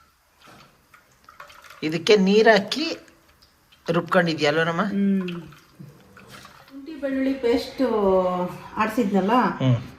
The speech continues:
Speaker 2: ಅದಕ್ಕೇನೆ ಈ ಮಸಾಲೆ ಹುರ್ಕೊಂಡಿದ್ನಲ್ಲ,
Speaker 1: ಹ್ಮ್.
Speaker 2: ಅದನ್ನ ಹಾಕ್ಕೊಳ್ಳೋದು. ಸ್ವಲ್ಪ ಕೊತ್ತಂಬರಿ ಸೊಪ್ಪು ಹಾಕ್ಬೇಕು ರುಬ್ಬಕ್ಕೆ. ರುಬ್ಬೋದಕ್ಕೆ ಇದು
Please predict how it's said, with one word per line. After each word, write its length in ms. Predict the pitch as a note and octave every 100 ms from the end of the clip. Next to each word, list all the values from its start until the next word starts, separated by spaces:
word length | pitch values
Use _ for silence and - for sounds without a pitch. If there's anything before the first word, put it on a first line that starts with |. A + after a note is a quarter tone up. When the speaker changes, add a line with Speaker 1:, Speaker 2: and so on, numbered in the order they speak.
| -
Speaker 2:
ಅದಕ್ಕೇನೆ 840 | G3+ A3+ - G#3+ F#3+ C#4 D#4+ - - - - - -
ಈ 40 |
ಮಸಾಲೆ 400 | A#3 G#3+ C4+ B3+
ಹುರ್ಕೊಂಡಿದ್ನಲ್ಲ, 720 | A#3+ A#3 - C4 A3+ F#3+ F#3+
Speaker 1:
ಹ್ಮ್. 580 | B3+ G3+ D#3+ B2+ A#2 -
Speaker 2:
ಅದನ್ನ 240 | G#3+ A#3+ G#3+
ಹಾಕ್ಕೊಳ್ಳೋದು. 680 | F#3+ - F#3+ E3 F3+ C4 D4 - - - - -
ಸ್ವಲ್ಪ 380 | - A#3 C4 C4+ F4
ಕೊತ್ತಂಬರಿ 480 | A3+ A3+ A#3+ B3
ಸೊಪ್ಪು 260 | A#3+ G3+ G3
ಹಾಕ್ಬೇಕು 460 | F#3 - E3+ - - - - _ _ _ _ _ _ _ A#3+
ರುಬ್ಬಕ್ಕೆ. 400 | A#3+ A#3+ B3+ F#3 - - _ _ _ _ _ _ _ _ _ _ _ _ _ _ _ _ _ _ _ _ _ _ _ _ _ _ -
ರುಬ್ಬೋದಕ್ಕೆ 440 | A3+ C4+ C#4 -
ಇದು 500 | A3 C4 A3 A3+ C4+